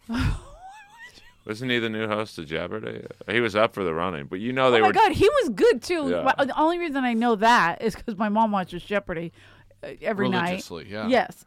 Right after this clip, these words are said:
Speaker 1: and so
Speaker 3: It's part
Speaker 1: I
Speaker 3: of our generation.
Speaker 1: A hundred percent, and I was like, "Oh wow, this guy's
Speaker 3: Word,
Speaker 1: really good."
Speaker 3: word on the street was he had a very, uh, happy fan base that was pushing for it, but he was not that good at doing it 'cause he didn't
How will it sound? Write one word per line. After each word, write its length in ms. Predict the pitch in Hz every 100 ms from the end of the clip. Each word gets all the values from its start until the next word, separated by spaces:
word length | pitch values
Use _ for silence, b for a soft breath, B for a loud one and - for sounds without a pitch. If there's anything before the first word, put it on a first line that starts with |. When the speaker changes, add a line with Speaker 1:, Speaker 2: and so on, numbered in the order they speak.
| -
Speaker 1:
and 200 | 226 214
so 340 | 247 220 214
Speaker 3:
It's 100 | -
part 160 | 185 208
Speaker 1:
I 20 |
Speaker 3:
of 60 | 104
our 80 |
generation. 640 | 98 107 107 110 90 - 110
Speaker 1:
A 20 | 214
hundred 320 | 220 202 233
percent, 500 | 311 - 226 214 - -
and 380 | 226 208 214 220
I 180 | 220 202
was 180 | 202
like, 240 | 220 196 -
"Oh 160 | 359 403
wow, 500 | 185 269 403 196 - - _
this 140 | - -
guy's 260 | 571 370
Speaker 3:
Word, 220 | 170 131 180
Speaker 1:
really 240 | 185 170
good." 320 | 330 480 -
Speaker 3:
word 180 | 135 175
on 120 | 185
the 60 | 160
street 320 | - 143 131
was 300 | 110 110 101
he 80 | 110
had 120 | 107
a 40 |
very, 460 | 98 113 113 107 - -
uh, 320 | 95 90 87 - -
happy 440 | - - 127 131 120
fan 340 | - 110 117
base 260 | 120 123 120
that 60 | 107
was 120 | 90
pushing 400 | - 123 - 127
for 260 | - 135 139
it, 80 | 135
but 120 | 104
he 80 | 107
was 180 | 101 101
not 360 | 110 110 110 _ 95
that 320 | 104 98 -
good 380 | 101 98 90 87
at 300 | - 85 82
doing 300 | 101 90 85
it 180 | 71 -
'cause 120 | -
he 100 | 98
didn't 280 | 101 95